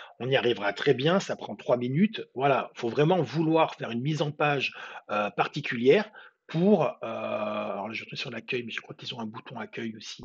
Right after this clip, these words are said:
hem, qu'on a mis dedans. Heu, voilà, il faut vraiment faire une mise en plage par-, heu, une mise en page particulière, comme ici, je veux une mise en page particulière,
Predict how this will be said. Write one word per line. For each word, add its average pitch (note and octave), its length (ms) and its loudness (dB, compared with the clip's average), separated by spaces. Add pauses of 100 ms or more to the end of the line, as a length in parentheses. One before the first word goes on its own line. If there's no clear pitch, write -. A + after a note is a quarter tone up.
hem, F#2+ 300 -12 (100)
qu'on A2 200 -8
a G#2 60 -6
mis G#2+ 120 -4
dedans. G#2+ 280 -8 (880)
Heu, B2+ 400 -2 (1080)
voilà, D#3 260 6
il B2+ 40 -2
faut - 200 -2
vraiment D#3 260 4
faire D3+ 160 2
une C#3+ 80 2
mise D3 160 0
en D3 80 0
plage D3 260 2
par-, - 220 -4
heu, B2+ 140 4
une C#3 100 0
mise D3 160 4
en D#3 80 4
page D3+ 200 2
particulière, - 520 0
comme A#2+ 160 -2
ici, E3 340 -4
je A#2+ 60 -4
veux A#2+ 60 -8
une A2 40 -4
mise A2 140 -4
en A#2 80 -6
page A#2 240 -4
particulière, C3+ 640 2